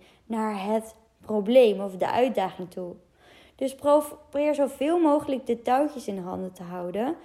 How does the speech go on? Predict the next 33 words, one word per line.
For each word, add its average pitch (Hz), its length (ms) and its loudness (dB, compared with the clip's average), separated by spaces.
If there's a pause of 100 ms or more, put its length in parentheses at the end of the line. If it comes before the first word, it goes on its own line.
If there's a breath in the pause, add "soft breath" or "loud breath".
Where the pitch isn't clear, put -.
(380 loud breath)
en 262 520 -2
op 208 220 -4
die 277 160 2
manier 302 360 4
het 277 120 -2
probleem 247 420 0
op 294 180 -2
te 247 120 -4
lossen. 180 400 -8 (320 soft breath)
In 240 180 -4
plaats 277 260 0
van 262 120 -2
dus 233 160 2
juist 226 220 0 (120)
onder 294 260 2
de 302 80 0
dekens 285 300 0
te 294 100 -4
geli-, 262 460 -4
liggen, 254 520 -2 (460 loud breath)
eh, 214 340 -4
en 220 140 -2
hopen 226 300 4
dat 226 120 0
het 226 140 -8
vanzelf 208 520 -4
overwaait, 294 800 2 (340 soft breath)
dat 262 220 -4
je 277 60 -6
juist 262 280 0
gaat - 160 -6
kijken, 254 260 -2
"Oké, 247 400 0